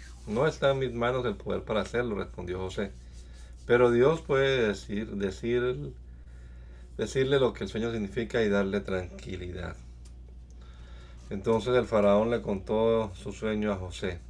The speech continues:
"En mi sueño", le dijo, yo estaba de pie a la orilla del río Nilo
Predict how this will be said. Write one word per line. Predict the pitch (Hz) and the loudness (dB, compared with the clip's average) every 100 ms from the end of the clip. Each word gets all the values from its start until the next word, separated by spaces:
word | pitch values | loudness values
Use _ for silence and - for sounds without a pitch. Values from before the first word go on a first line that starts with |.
| - - | -16 -14
"En | - 101 | -4 -2
mi | 101 | -2
sueño", | - 120 139 147 | 0 0 2 2
le | 131 104 | 2 0
dijo, | 117 113 | 0 0
yo | 107 | 0
estaba | 107 - 110 107 | 0 2 2 2
de | 98 | 2
pie | 104 | 2
a | 101 | 2
la | 101 | 2
orilla | 95 98 101 98 | 0 0 0 0
del | 90 | -4
río | 98 92 92 | -4 -4 -2
Nilo | 107 110 | -4 -4